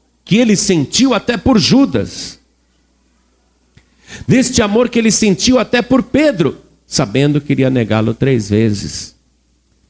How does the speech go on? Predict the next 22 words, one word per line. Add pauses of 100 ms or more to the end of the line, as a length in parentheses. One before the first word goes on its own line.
(360)
Deste
amor
que
ele
sentiu
por
cada
pessoa
que
foi
ali
e
cuspiu
no
seu
rosto (720)
durante
a
tortura, (520)
antes
da
crucificação.